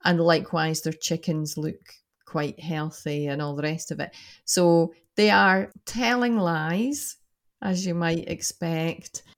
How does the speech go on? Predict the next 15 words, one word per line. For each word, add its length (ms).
And 360
yes, 360
they 140
have 420
been 200
already 800
investigated 1080
for 560
having 680
just 440
disgusting 640
conditions 640
for 280
their 400
chickens. 720